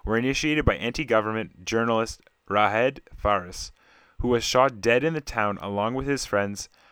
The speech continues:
Hamoud al-Junaid in November two thousand eighteen. Faris was a harsh critic of Islam militants that controlled much of Idlib.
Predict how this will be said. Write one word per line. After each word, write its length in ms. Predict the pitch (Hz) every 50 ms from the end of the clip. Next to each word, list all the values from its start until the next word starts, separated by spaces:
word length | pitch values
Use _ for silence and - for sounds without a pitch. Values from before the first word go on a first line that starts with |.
| _ _ -
Hamoud 480 | - 107 107 110 113 123 135 151 156 - - _ -
al-Junaid 1000 | 98 104 107 107 107 101 - - _ - - 104 101 101 104 98 90 85 82 - - _ _ _ _ _ _
in 340 | - 113 110 107 101 95 - _ _
November 400 | 98 101 92 87 98 104 113 120
two 160 | 117 - -
thousand 320 | 110 - 104 98 90 101 90
eighteen. 420 | 82 85 - - - 82 - - _ _ _ _ _ _ _ _ _ _ _ _ _ _ _ _ _ _ _ _ _ _ _ _ _ _ _ _ _ _ _ _ _ _ _ _ _ _ _ _
Faris 520 | - 120 127 131 110 95 101 - - - - _ _ _
was 160 | - 104 110
a 120 | 113 113 -
harsh 400 | - - 135 160 180 - - -
critic 400 | - - 135 120 107 101 - - -
of 160 | 104 101 - -
Islam 440 | 123 117 - 113 113 113 117 113
militants 600 | 107 110 113 113 107 - - 90 82 78 - - - _ _ -
that 160 | - 98 -
controlled 400 | 107 98 - - 123 120 110 92
much 280 | 95 113 147 - -
of 80 | - 147
Idlib. 380 | - - 123 - 107 95 -